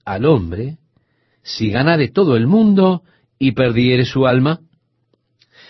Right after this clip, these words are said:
Si usted pudiera tener todo lo que quisiera, estimado oyente, ¿qué sería de usted? Ahora, si usted fuera capaz de conseguir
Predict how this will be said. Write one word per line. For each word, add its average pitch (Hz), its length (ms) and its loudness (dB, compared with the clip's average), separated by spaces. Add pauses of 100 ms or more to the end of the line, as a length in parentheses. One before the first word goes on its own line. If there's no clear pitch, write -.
(100)
Si 185 100 -2
usted 226 280 -2
pudiera 202 340 -2
tener 165 300 0
todo 226 260 0
lo 170 140 0
que 123 120 -6
quisiera, 101 460 -4
estimado 92 380 -10
oyente, 85 540 -12 (520)
¿qué 254 100 -6
sería 92 440 -4
de 85 80 -12
usted? 80 260 -20 (880)
Ahora, 113 440 -2 (320)
si - 240 -4
usted 214 420 -2
fuera 165 340 0
capaz 123 300 -4
de 139 140 -2
conseguir 113 760 -4